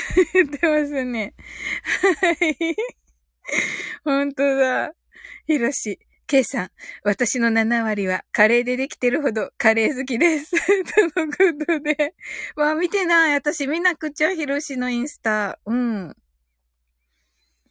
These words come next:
キュンちゃん、ありがとう。お茶、お茶飲ませていただこう。はい。ともこんぬ、ありがとうございます。とのことで。い-、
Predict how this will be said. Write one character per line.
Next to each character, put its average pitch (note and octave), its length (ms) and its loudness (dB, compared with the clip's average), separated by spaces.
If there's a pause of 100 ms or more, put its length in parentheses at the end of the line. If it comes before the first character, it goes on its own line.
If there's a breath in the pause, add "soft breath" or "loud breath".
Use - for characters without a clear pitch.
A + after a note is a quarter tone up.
(180)
キ C4+ 120 -2
ュ C#4 40 2
ン A3 60 0
ち B3+ 120 -4
ゃ A3+ 100 -2
ん、 - 20 -8
あ A#3+ 80 0
り D4 120 0
が D#4+ 140 4
と C4 280 0
う。 - 20 -4
お A#3 40 -8
茶、 A3 460 -2
お G3+ 60 -8
茶 A#3 140 -8
飲 A3 180 -4
ま A#3 80 -6
せ A3+ 160 -10
て G#3+ 100 -8
い G#3 80 -6
た A3 140 -6
だ G#3+ 100 -6
こ - 200 -8
う。 G3+ 200 -4 (240)
は A#3 280 -2
い。 - 120 -12 (600 loud breath)
と D4 120 2
も B3+ 160 0
こ E4 180 2
ん A#3+ 120 -2
ぬ、 G#3 180 -6 (560 loud breath)
あ A3+ 60 0
り B3+ 120 -2
が E4+ 120 -2
と C#4 180 2
う B3 40 0
ご B3+ 120 -2
ざ B3+ 160 -2
い A#3 120 -2
ま C#4 100 -6
す。 - 340 -14 (960 loud breath)
と B3 120 2
の G#3 120 0
こ G3 140 -4
と G3 140 -2
で。 F#3 260 -2
い-、 C#4 100 0